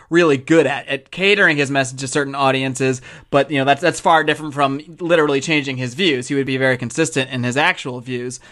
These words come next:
uh, while doing so. I thought, I've always that, thought that Doctor Paul was so great at that, really s-, being able to speak. And I think that speaks to why I had so much success in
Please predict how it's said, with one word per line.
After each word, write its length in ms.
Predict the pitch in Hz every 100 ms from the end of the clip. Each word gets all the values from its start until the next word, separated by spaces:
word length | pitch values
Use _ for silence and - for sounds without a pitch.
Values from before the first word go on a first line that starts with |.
| -
uh, 180 | 131 123
while 260 | 131 147 127
doing 300 | 139 135 123
so. 160 | 131
I 60 | 127
thought, 280 | 135 131 139
I've 80 | 151
always 220 | 160 160
that, 260 | 143 139
thought 240 | 151 143 131
that 260 | 131 113
Doctor 240 | 131 135 131
Paul 200 | 139 131
was 140 | 131
so 140 | 143 127
great 240 | 139 131
at 80 | 127
that, 200 | 123 131
really 400 | 139 135 135 -
s-, 100 | -
being 300 | - 147 139
able 140 | 135 135
to 60 |
speak. 280 | 127 147 143
And 100 | 147
I 80 | 151
think 160 | 175 175
that 140 | 165
speaks 280 | - 170 165
to 220 | 175 160 - - -
why 260 | 151 156
I 20 |
had 220 | 151 160 143
so 160 | 170
much 180 | 160 143
success 600 | - 156 - 190 190 -
in 380 | 165 156 160